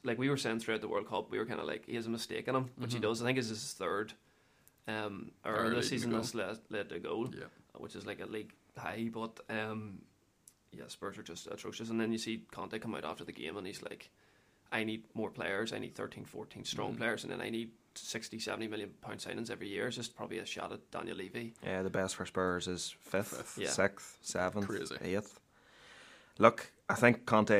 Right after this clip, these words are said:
Speaker 3: is probably the biggest talking point at the minute around Spurs because, look, there's a two-year contract being touted at the minute. If he signs it, I can see him getting backed in January. If he doesn't, I think the club are right not to back him.
Speaker 2: Mm-hmm.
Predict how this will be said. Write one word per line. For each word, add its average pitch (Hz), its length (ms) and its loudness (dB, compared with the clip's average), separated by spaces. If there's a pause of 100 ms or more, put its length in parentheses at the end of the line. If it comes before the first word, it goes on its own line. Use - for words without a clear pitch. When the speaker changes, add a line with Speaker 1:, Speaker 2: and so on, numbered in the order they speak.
Speaker 3:
is 95 140 8
probably 92 380 4
the 87 60 4
biggest 87 260 0
talking 87 280 4
point 107 240 4
at 107 80 0
the 107 60 4
minute 110 260 8
around 104 320 6
Spurs 110 420 6
because, 95 480 2
look, 95 160 2
there's 95 220 8
a 92 40 2
two-year 107 320 6
contract 98 440 4
being 95 180 4
touted 95 320 4
at 92 120 4
the 90 60 2
minute. 95 400 4
If - 120 2
he 98 80 4
signs 110 360 6
it, 117 160 6
I 98 120 4
can 95 160 0
see 95 120 2
him 92 120 4
getting 87 240 2
backed 95 240 2
in 110 80 6
January. 117 420 6 (220)
If 98 80 2
he 101 80 4
doesn't, 113 400 6
I 123 80 6
think 117 180 2
the 107 60 2
club 95 200 4
are 95 60 6
right 123 180 6
not 151 140 2
to 143 60 -2
back 117 220 6
him. 87 100 0 (140)
Speaker 2:
Mm-hmm. 120 220 0